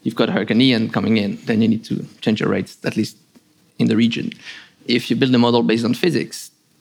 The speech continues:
then in a way there was nothing too surprising about Hurricane Ian. Like, we have a current long-term view that would put it in a certain return period, but even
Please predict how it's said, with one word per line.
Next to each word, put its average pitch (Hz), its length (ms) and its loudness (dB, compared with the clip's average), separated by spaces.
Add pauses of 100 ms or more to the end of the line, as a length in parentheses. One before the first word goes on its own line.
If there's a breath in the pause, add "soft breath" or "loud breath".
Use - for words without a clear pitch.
(320)
then 139 140 4
in 123 100 6
a 120 60 4
way 120 160 4
there 117 160 2
was 117 360 -2
nothing 127 420 0
too - 120 -4
surprising 113 500 0
about - 180 -2
Hurricane 92 320 -4
Ian. - 240 -6 (320 soft breath)
Like, - 120 -8 (320)
we - 100 -2
have 113 180 0
a - 140 -4 (260)
current 113 340 2
long-term 113 380 2
view 135 360 4
that - 120 -2
would - 220 -4
put - 120 -2
it - 120 -4 (460)
in 143 100 -4
a - 80 -18
certain - 300 -4
return - 220 -2
period, 131 400 0 (460 soft breath)
but 120 140 0
even 117 560 2